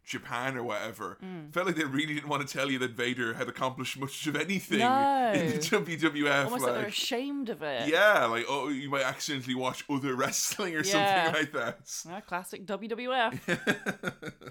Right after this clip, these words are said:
Speaker 2: This is an interesting one next from C Martin one six one.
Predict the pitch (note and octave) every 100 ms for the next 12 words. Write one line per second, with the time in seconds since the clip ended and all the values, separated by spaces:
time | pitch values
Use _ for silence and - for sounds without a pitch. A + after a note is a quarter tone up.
0 | - B3 B3 B3 B3 B3 A#3 A#3+ A3+ G#3+
1 | G3 F#3 F#3 F#3 - - - F#3+ E3 E3
2 | E3 - - B3 A#3 A3 A3 G3 - G3+
3 | F3+ F3+ F3+ - F3+ - F#3+ F#3 E3 D3
4 | D3+